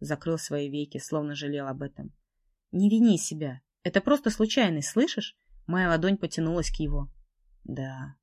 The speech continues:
просто сразу же вспомнил ситуацию в Лондоне». «Это другое», перебила я его. «Каждый в этом мире платит за свои совершённые поступки». Не успели мы вернуться обратно,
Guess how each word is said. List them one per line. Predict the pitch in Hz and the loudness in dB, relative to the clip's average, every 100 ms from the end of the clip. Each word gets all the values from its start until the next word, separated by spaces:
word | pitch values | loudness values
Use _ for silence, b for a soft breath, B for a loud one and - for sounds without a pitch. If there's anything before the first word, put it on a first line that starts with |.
| _ _ | _ _
просто | 160 160 147 147 | -8 -6 -6 -10
сразу | - 147 143 147 | -8 -6 -6 -6
же | 139 | -8
вспомнил | - - 147 143 135 | -10 -6 -6 -6 -8
ситуацию | - 147 143 139 - 143 | -8 -6 -6 -6 -8 -8
в | 143 | -6
Лондоне». | 139 135 135 147 _ _ _ _ _ _ | -8 -8 -12 -14 _ _ _ _ _ _
«Это | - 208 214 | 2 2 6
другое», | 233 220 185 170 156 - _ - | 6 6 4 2 -2 -10 _ -6
перебила | 147 147 151 143 | -2 0 0 0
я | 139 143 | -2 -6
его. | 139 139 _ _ _ _ | -10 -14 _ _ _ _
«Каждый | - 220 208 185 | 6 8 8 4
в | |
этом | 175 170 165 | 2 2 2
мире | 190 214 | 4 4
платит | 214 160 160 151 | 4 -2 -2 -6
за | 160 | -4
свои | 160 165 | -2 -2
совершённые | 180 156 151 - 160 151 | -2 -4 -4 -2 -2 -2
поступки». | 147 156 - 156 - - 147 _ - | -6 -10 -6 -8 -8 -20 -20 _ -2
Не | 185 190 | 0 2
успели | 185 - 247 233 | 0 2 4 6
мы | 190 | 4
вернуться | 175 185 214 - | 2 0 0 0
обратно, | 160 175 240 156 151 | 0 2 0 -2 -10